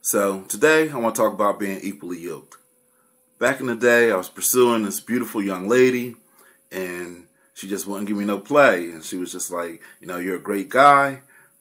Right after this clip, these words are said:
but, you know, we aren't equally yoked." So I'm like, "What do you mean we're not equally yoked? You know, I'm not even hungry. You talking about eggs. I'm trying to get with you. You talking about eggs." Like,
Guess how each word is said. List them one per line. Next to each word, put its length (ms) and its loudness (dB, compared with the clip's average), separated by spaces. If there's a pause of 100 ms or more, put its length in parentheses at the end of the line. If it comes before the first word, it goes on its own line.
but, 380 -2 (180)
you 100 -12
know, 140 -4
we 160 -4
aren't 280 -6
equally 360 -8
yoked." 400 0 (320)
So 140 -16
I'm 60 -8
like, 160 -4
"What 120 0
do 40 -8
you 80 -8
mean 240 -2
we're 60 -2
not 240 -2
equally 340 -4
yoked? 340 2
You 80 -8
know, 320 -2 (200)
I'm 120 -4
not 180 4
even 160 -2
hungry. 360 0
You 80 -8
talking 260 -4
about 180 0
eggs. 480 2
I'm 100 -10
trying 200 -4
to 40 -12
get 120 -4
with 140 -8
you. 100 -6
You 160 -12
talking 240 -6
about 180 0
eggs." 440 -2
Like, 260 -6